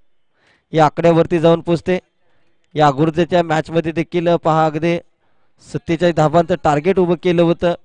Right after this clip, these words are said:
fielding करणाऱ्या टीमनं आणि ते चांगल्या पद्धतीने defense केलं होतं तुसन या संघानं, परंतु आता मात्र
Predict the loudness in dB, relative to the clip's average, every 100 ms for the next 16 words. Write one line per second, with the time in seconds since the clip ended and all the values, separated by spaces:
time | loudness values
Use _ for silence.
0 | _ -4 -2 -2 -2 0 0 -2 -4 -4
1 | -4 -6 _ _ _ _ _ _ _ -8
2 | -4 -4 -2 -2 -2 -2 -4 -2 -2 0
3 | -4 -2 0 0 0 -2 -4 -6 -4 -6
4 | -4 -4 -4 -4 -2 -2 -4 -4 -6 -8
5 | -6 -2 -2 0 0